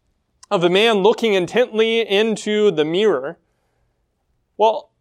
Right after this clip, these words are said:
he looks into the mirror with purpose, right?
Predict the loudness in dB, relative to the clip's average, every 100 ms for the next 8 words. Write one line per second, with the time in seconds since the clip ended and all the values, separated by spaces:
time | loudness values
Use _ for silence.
0 | _ -4 0 2 2 0 -2 0 0 0
1 | 0 0 0 2 2 2 2 0 -4 -20
2 | -4 -2 -2 -4 -14 -18 -20 _ -4 -4
3 | -6